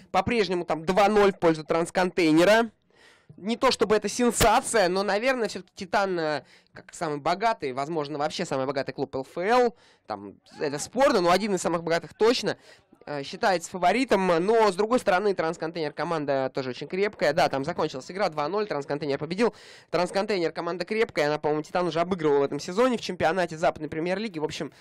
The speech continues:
прям так уж удивляться не стоит этому результату. И при этом не стоит, э, хоронить, э, абсолютно.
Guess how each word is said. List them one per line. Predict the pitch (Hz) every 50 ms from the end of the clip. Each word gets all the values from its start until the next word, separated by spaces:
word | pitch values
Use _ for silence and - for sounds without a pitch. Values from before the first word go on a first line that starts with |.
| - - - - - _ _ -
прям | - - 143
так | - 196 185
уж | - 160 170
удивляться | 165 170 208 202 226 220 208 208 - 180
не | 175 202
стоит | 233 - - 233 202 170 151
этому | 131 139 143 143
результату. | 147 151 156 185 196 190 - 254 254 247 214 185 143 - - - _ _ - - -
И | - 190 202 208 208 208 202 196 185
при | - 208 208
этом | 214 214 214 190
не | 196 196
стоит, | - - - 220 208 185 180 _ -
э, | 156 151
хоронить, | - - - 147 208 233 254 262 233 180 135 - -
э, | 139 131 123 117 110 104 - - _ _ _ _ _ _ _ _ _ _ _ _ _ _ _ _ _ _ _ _ _ _ _ _
абсолютно. | 143 147 - - 196 185 208 196 170 - - 113 92 -